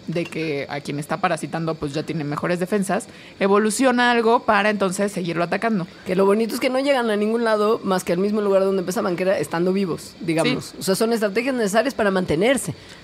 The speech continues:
Speaker 1: O sea, lo que está explicando es la coevolución, en la que dos especies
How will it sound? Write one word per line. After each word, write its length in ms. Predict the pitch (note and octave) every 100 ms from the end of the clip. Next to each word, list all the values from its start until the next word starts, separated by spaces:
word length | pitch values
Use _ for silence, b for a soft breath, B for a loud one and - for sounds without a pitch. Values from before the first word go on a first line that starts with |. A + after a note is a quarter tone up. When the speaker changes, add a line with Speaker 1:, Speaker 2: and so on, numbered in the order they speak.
| B - -
Speaker 1:
O 60 | B3+
sea, 120 | D4+
lo 120 | D4
que 60 | D4
está 120 | F4+
explicando 520 | D#4 D#4+ C#4+ B3 C4
es 80 | B3
la 120 | A3+
coevolución, 640 | F#3+ E3 E3+ E3 - A#3 G#3 - - - - - -
en 120 | F3
la 100 | F#3+
que 100 | G3
dos 200 | G#3 A3+
especies 540 | G#3+ - A3+ A#3 C4